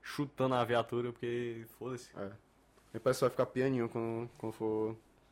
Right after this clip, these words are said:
Speaker 2: quando for parar na blitz.
Speaker 1: É.
Speaker 2: Ah, então, tipo, eu não, eu não desacredito desse teu cenário, mano. Eu só desacredito muito desse teu cenário.
Speaker 1: <laughs>
Speaker 2: E nada contra, tá ligado? Mas
Speaker 1: Ah,
Speaker 2: porque
Speaker 1: mano, tipo assim, eu não mando grau e eu não corto giro. Então,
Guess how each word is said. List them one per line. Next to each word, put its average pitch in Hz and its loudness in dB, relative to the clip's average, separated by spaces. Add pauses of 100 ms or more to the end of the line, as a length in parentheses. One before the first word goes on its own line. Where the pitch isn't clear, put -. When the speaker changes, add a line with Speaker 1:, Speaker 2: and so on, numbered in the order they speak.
(260)
Speaker 2:
quando - -8
for 117 -4
parar 110 2
na 110 2
blitz. 104 2
Speaker 1:
É. 101 4 (240)
Speaker 2:
Ah, - -2
então, 147 4
tipo, 185 4
eu 156 10
não, 170 6
eu 151 2
não 165 4
desacredito 180 2
desse 165 2
teu 165 0
cenário, 151 2
mano. 104 0
Eu 107 -2
só 165 2
desacredito 160 0
muito 147 2
desse 113 -6
teu 151 2
cenário. 120 4
Speaker 1:
<laughs> 175 2 (380)
Speaker 2:
E - -2
nada 143 8
contra, 156 4
tá 110 4
ligado? 117 4
Mas 123 2
Speaker 1:
Ah, 147 8
Speaker 2:
porque 139 6
Speaker 1:
mano, 151 4 (120)
tipo 160 -2
assim, 156 2
eu 135 2
não 151 4
mando 143 4
grau 127 6
e - 2
eu 160 2
não 160 2
corto 170 2
giro. 143 0
Então, 139 -4